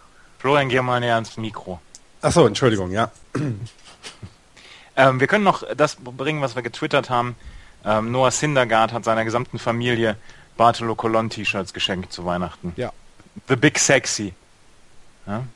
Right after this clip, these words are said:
Speaker 1: Und hat sich darüber gefreut, dass Bartolo Colon nochmal für ein Jahr unterschrieben hat bei den Mets.
Speaker 3: Und er freut sich da nicht alleine, wir auch.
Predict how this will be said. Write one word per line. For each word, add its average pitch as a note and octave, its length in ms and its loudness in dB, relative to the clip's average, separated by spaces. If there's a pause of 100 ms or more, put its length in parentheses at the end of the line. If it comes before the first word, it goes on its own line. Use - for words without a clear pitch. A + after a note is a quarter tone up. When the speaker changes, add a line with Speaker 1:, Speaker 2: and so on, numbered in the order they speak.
(360)
Speaker 1:
Und G2+ 200 -12
hat A#2+ 120 0
sich A2 120 -10
darüber A2+ 260 2
gefreut, A2+ 340 0
dass G#2+ 120 -8
Bartolo G#2+ 340 0
Colon G#2+ 280 -4
nochmal G#2 220 -2
für G#2+ 140 -8
ein G#2 100 -4
Jahr G2 160 2
unterschrieben F#2+ 480 -4
hat E2+ 80 -6
bei E2+ 100 -2
den F2 140 -6
Mets. E2+ 300 -6 (800)
Speaker 3:
Und G#2 240 -12
er F#2 180 -10
freut - 320 -10
sich - 140 -16
da F2 100 -6
nicht G#2 240 -6
alleine, A2 480 -4
wir A2 260 -8
auch. - 300 -8